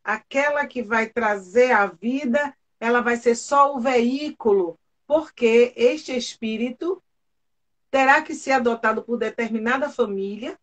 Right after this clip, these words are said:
para ter o desenrolar da sua existência ali,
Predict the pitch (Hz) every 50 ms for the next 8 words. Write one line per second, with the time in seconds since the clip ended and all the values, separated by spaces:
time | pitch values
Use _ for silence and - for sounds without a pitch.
0 | _ _ _ _ _ _ _ _ _ - 254 254 262 240 247 - _ 233 226 233
1 | 240 247 247 247 - - 247 208 240 254 247 - - 285 330 381 247 240 294 277
2 | 247 220 214 214 208 220 247 269 311 311 - - - _ _ _ _ _ _ _
3 | _ - 190 240 262 254 240 - - - 339 349 370 349 294 262 247 247 254 220
4 | 226 226 - - - 208 202 208 226 226 - 254 254 254 220 185 190 202 240